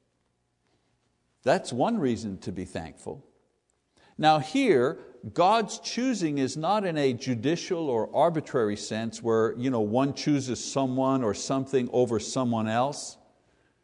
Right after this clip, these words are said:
He's not suggesting here that God said, you know, "Okay, you, yes, you, uh, you, uh, I'll save you and I'll save you, but I don't like you, and I don't like the way, I don't like the way your hair is combed, so not you, not you, but you." It's not that kind of,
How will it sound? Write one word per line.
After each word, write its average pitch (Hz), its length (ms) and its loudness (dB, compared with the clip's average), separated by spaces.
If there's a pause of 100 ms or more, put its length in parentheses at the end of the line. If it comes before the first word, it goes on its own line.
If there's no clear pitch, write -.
(540)
He's 202 220 -2
not 220 340 -2
suggesting 135 720 -2
here 123 300 0
that 104 280 -2
God 123 300 0
said, 110 340 -4
you 143 80 -4
know, 127 100 0
"Okay, 120 240 0
you, 113 400 0
yes, 107 420 -4
you, 117 260 0
uh, 87 160 -2
you, 135 440 2
uh, - 20 6
I'll 120 200 6
save 120 340 0
you 160 200 2
and 143 80 -2
I'll 123 140 2
save 113 300 0
you, 135 160 -2
but 113 100 -2
I 107 80 2
don't 123 200 -2
like 117 280 -2
you, 127 300 0
and 113 80 -2
I 120 80 -4
don't 143 180 -6
like 123 200 -4
the 110 80 -8
way, 110 220 0
I 117 120 -2
don't 135 140 -4
like 135 260 -8
the 110 80 -2
way 117 140 0
your 104 160 0
hair 127 300 2
is 95 120 -4
combed, 117 420 -4
so 98 140 -4
not 120 380 -4
you, 120 240 -2
not 120 340 -2
you, 120 160 -4
but 104 240 -6
you." 120 140 -6 (420)
It's 139 240 -4
not 180 260 -6
that 143 220 -2
kind 120 240 -2
of, 85 120 -6